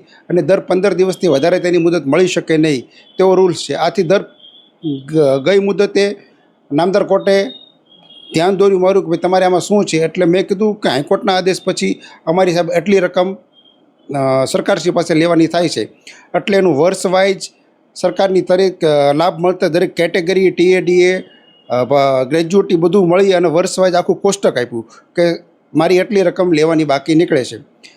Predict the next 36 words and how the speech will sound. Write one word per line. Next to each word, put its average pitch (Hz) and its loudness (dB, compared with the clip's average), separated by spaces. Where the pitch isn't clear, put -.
એ 208 4
રકમનું 208 -4
કોષ્ટક 190 -2
મેં 185 2
નામદાર 180 0
કોર્ટમાં 175 0
રજૂ 143 2
કર્યું. 185 -2
રજૂ 151 0
કર્યા 190 0
બાદ 180 0
નામદાર 180 0
કોર્ટે 190 -2
એ, 220 4
અ, 151 -6
કોષ્ટક 196 -2
ડી 175 0
એસ 208 2
પી 208 0
ઓફિસને 220 2
પણ 214 0
મોકલવામાં 175 2
આવ્યું 139 0
કે 165 -2
ભાઈ 185 2
દરખાસ્તદાર 175 0
એવું 208 2
જણાવે 190 2
છે 196 -4
કે 160 -4
મારી 170 2
એટલી 180 0
રકમ 165 -2
બાકી 147 -2
નીકળે 143 0
છે, 104 -6